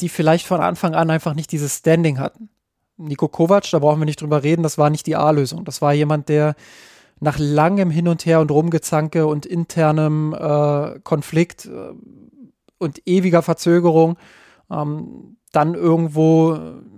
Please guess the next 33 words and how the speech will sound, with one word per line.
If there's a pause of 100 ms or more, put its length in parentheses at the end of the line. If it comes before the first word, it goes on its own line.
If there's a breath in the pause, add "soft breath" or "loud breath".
(500 loud breath)
ja,
ich
will
nicht
sagen,
das
geringste
Übel
war,
weil
das
wäre
auch
unfair
Kovac
gegenüber, (1000 loud breath)
aber
er
war
nicht
die
Wunschlösung. (180)
So,
und
natürlich
vertraust
du
so
einem
Trainer
in
der
Kaderplanung